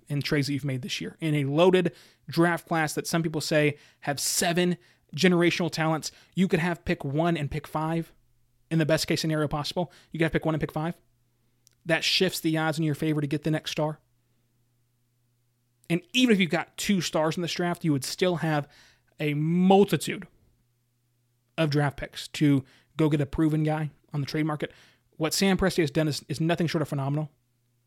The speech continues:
And this is gonna be a very fun ride. And even while you're bottoming out,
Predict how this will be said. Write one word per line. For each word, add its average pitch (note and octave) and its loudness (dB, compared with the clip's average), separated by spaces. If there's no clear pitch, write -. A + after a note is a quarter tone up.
And D#3 -2
this D3 -2
is - -6
gonna F3 2
be D#3 4
a C#3+ 2
very D3 2
fun C3+ -4
ride. C3+ -6
And F3+ 2
even B3+ 6
while A#3 4
you're G3+ 6
bottoming D#3+ 4
out, D#3 0